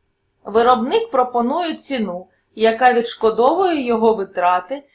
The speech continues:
і забезпечує бажаний прибуток. Конкретні ціни можуть відшкодовувати різні за своїм рівнем витрати,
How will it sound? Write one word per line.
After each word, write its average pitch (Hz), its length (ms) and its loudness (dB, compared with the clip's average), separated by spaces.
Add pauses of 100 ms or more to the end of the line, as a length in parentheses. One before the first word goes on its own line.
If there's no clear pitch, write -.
(140)
і 339 140 -4
забезпечує 247 880 -2
бажаний 208 580 -2
прибуток. 185 800 -10 (840)
Конкретні 294 680 -2
ціни 359 540 -6
можуть 262 440 0
відшкодовувати 277 960 -4
різні 254 580 -4
за 226 160 -4
своїм 220 460 0
рівнем 254 460 -6
витрати, 220 640 -4